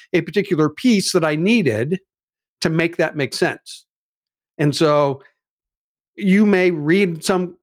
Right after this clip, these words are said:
content, some in-depth blog article that Andrew wrote that just, like, blows your mind.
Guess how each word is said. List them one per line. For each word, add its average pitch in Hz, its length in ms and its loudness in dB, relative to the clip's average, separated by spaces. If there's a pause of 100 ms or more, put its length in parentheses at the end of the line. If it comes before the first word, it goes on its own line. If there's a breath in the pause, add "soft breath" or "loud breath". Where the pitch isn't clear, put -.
content, 156 720 -2 (460)
some 143 300 0
in-depth 180 380 0
blog 156 340 0
article 117 520 -4 (1120)
that 143 280 0
Andrew 156 500 0
wrote 135 480 -4 (360)
that 139 120 -2
just, 135 140 -4
like, 135 180 -2
blows 156 440 2
your 170 100 2
mind. 147 360 -2